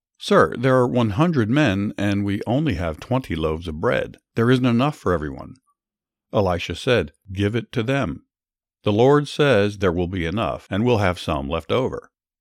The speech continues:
So the bread was served to the men, and it was just like the Lord promised. There was enough for everyone, with some left over. There came a time when the sons of the prophets realized their facilities were too small for them.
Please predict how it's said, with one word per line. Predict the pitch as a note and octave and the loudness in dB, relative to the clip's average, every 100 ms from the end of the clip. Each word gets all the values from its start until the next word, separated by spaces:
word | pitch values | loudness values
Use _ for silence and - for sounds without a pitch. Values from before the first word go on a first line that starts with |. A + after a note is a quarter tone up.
| _ _ | _ _
So | - A#2+ | -2 0
the | G2+ | 2
bread | G#2 A2 | 4 2
was | B2 | 0
served | - D#3 D#3+ E3 | -2 2 2 0
to | F2 | -4
the | D#2+ | -4
men, | C#2+ C2+ D#2 - _ _ | -6 -6 -8 -10 _ _
and | A2 | -4
it | A2+ | 0
was | B2+ A#2+ | -2 -2
just | - C3+ - | -4 -4 0
like | F#2 F#2 | 0 0
the | - | -2
Lord | F#2+ F2 F2+ E2 | 0 2 2 -2
promised. | E2+ B1+ - - - _ _ _ _ _ | -6 -6 -8 -16 -20 _ _ _ _ _
There | G#2 | -2
was | F#2+ F2+ | -2 -2
enough | F#2 A2 | -2 -2
for | - A#2 | -4 -2
everyone, | A#2+ C3 E2+ D#2 D#2 F2+ | 0 0 0 -4 -6 -4
with | F#2 | -4
some | - - D#2+ E2 | -4 -6 -4 -4
left | F2 - | -6 -4
over. | C2+ C2 - _ _ _ _ _ _ _ _ _ _ - | -4 -4 -8 _ _ _ _ _ _ _ _ _ _ -2
There | A2+ | 0
came | D#3+ G3 | 0 -2
a | F3+ | -2
time | - G2 F2+ F#2 | 0 0 2 0
when | F#2+ | -2
the | F#2 | -4
sons | - - C3+ C#3+ C3 | -6 -2 0 0 -2
of | G#2 | -4
the | - | -6
prophets | - F#2 - E2+ | 0 0 0 -8
realized | G2 A2 E2+ D2+ C#2+ E2+ - | -4 -2 -2 -4 -8 -8 -8
their | F2 | -10
facilities | - - D#3 A#2 F2+ F2 | -10 -6 -4 -2 -4 -6
were | G2+ | -10
too | - G2+ | -8 -8
small | - F#2 D2+ B1+ | -6 -4 -4 -4
for | - | -12
them. | - - - | -16 -16 -18